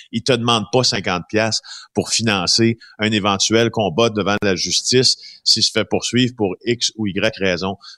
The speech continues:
Même affaire chez Québécois, même affaire au Devoir, à la presse, même affaire à T V A.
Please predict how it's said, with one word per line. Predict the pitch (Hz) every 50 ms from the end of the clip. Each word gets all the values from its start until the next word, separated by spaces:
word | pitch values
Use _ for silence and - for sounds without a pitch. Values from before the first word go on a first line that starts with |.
| - -
Même | 139 165 156
affaire | 135 120 - 135 131 131 -
chez | - 113
Québécois, | - 107 95 87 95 92 - - 135 135 123
même | 131 135 131
affaire | 127 110 - 131 127 117
au | 113 98
Devoir, | 90 95 92 87 110 117 117 117
à | 110
la | 101 98
presse, | - - 113 113 - -
même | 120 113 113
affaire | 104 92 - 113 117 113
à | 104 101
T | _ 98 87
V | 85 87 87
A. | 92